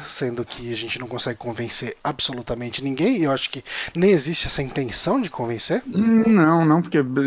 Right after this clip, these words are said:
Speaker 2: a gente sabe que a gente não é, saca? Então a gente nem tenta.
Speaker 1: Uhum.
Speaker 2: Uhum, a gente,
Speaker 1: Mas
Speaker 2: a gente é palpiteiro só, a gente é palpiteiro.
Speaker 1: A gente palpita, né? Que palpitar é
Speaker 2: Uhum.
Speaker 1: uma coisa boa, palpitar é,
Speaker 2: Eu gosto.
Speaker 1: é divertido.
Speaker 2: Eu gosto
Speaker 1: É
Speaker 2: de falar das coisas sem prioridade nenhuma.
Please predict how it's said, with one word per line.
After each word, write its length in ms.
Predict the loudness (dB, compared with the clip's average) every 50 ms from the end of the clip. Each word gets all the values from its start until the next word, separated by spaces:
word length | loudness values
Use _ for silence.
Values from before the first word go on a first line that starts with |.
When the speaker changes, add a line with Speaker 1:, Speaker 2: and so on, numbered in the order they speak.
| 4 4 4 4 4 6
Speaker 2:
a 60 | 8
gente 200 | 6 6 6 6
sabe 180 | 4 4 4 6
que 220 | 6 8 8 10
a 140 | 10 8 8
gente 260 | 8 6 6 6 6
não 240 | 6 6 6 6 6
é, 100 | 4 4
saca? 340 | 2 4 2 2 2 2 -2
Então 480 | 2 2 2 2 4 2 2 2 2 2
a 20 |
gente 160 | 2 2 2
nem 120 | 2 2 4
tenta. 300 | 4 2 2 0 -2 -8 -6
Speaker 1:
Uhum. 400 | -4 -2 0 0 0 -2 -6 -8 -8 _ _ _ _ -20 -14 -12 -10 -6 -2
Speaker 2:
Uhum, 380 | 0 0 0 2 0 0 0 0
a 60 | 0
gente, 160 | 0 0 0
Speaker 1:
Mas 360 | 0 0 0 0 2 4 6 8
Speaker 2:
a 40 |
gente 180 | 8 8 8 6
é 20 | 6
palpiteiro 600 | 8 6 6 6 6 4 4 4 4 4 4 2
só, 220 | 2 -2 -2 -2 -2 -8
a 40 | -8
gente 160 | -8 -8 -4
é 40 | 0
palpiteiro. 480 | 0 0 0 0 -2 0 0 0 -4 _ _ -8
Speaker 1:
A 40 | -8
gente 160 | -6 -6 0
palpita, 540 | 2 2 2 2 0 -6 -4 -4 -2 -4 -2
né? 160 | -2 -4 -4 -6
Que 120 | -8 -8 -6
palpitar 460 | -4 -4 -4 -4 -6 -2 2 4 4
é 100 | 6 6
Speaker 2:
Uhum. 60 | 4
Speaker 1:
uma 140 | 4 2 0
coisa 240 | 0 0 2 2 0
boa, 240 | 0 0 0 0 0
palpitar 500 | 0 -4 -6 -6 -8 -6 -2 -2 0 0 0
é, 180 | 0 0 0 2
Speaker 2:
Eu 60 | 6
gosto. 260 | 4 4 4 2 -4
Speaker 1:
é 160 | -6 -6 -6
divertido. 640 | -6 -4 -2 -2 -2 -2 0 -2 -2 -2 -2 -4 -8 -8 -12 -20 -12 -4
Speaker 2:
Eu 100 | 2 6
gosto 160 | 6 6 6
Speaker 1:
É 20 | 6
Speaker 2:
de 60 | 4
falar 180 | 6 6 6 8
das 200 | 6 4 2 2
coisas 240 | 2 4 6 6 6
sem 100 | 6 4
prioridade 400 | 4 6 4 4 6 6 6 6
nenhuma. 380 | 6 4 4 4 2 0 -2